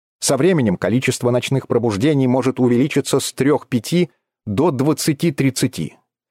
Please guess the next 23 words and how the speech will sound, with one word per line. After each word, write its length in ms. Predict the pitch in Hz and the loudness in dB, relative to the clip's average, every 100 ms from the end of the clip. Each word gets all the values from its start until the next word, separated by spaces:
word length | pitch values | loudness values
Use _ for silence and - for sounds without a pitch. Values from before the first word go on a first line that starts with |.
| _ | _
и 100 | 156 | 0
больному 440 | 135 143 170 170 127 | 2 2 2 2 0
начинает 400 | 117 127 131 - | 0 0 0 0
казаться, 460 | 127 123 147 - | -2 0 -2 -2
что 220 | 123 - 139 | -2 0 0
он 120 | 139 | 2
вообще 600 | 113 151 - - - 95 | 0 -2 -4 -6 0 0
не 120 | 78 | -2
спит. 420 | - - - _ _ _ _ _ _ _ _ - | -8 -12 -14 _ _ _ _ _ _ _ _ -2
Например, 420 | 120 131 143 131 | 0 2 0 0
Степан 440 | - 139 196 180 | -2 -4 0 -2
считает, 420 | - 131 170 170 | 0 0 0 0
что 220 | - - 135 | -2 -2 0
у 60 | |
него 220 | 139 143 | 2 2
есть 320 | 135 147 139 135 | 2 0 0 -2
от 120 | - | -2
силы 280 | - 175 151 | 0 2 2
два 280 | 107 175 | 2 0
часа 420 | - 170 - 165 165 | 0 -2 0 -2 -2
сна 320 | - 139 139 | -2 0 0
за 220 | 101 95 | 2 0
ночь. 280 | 82 - | -2 -8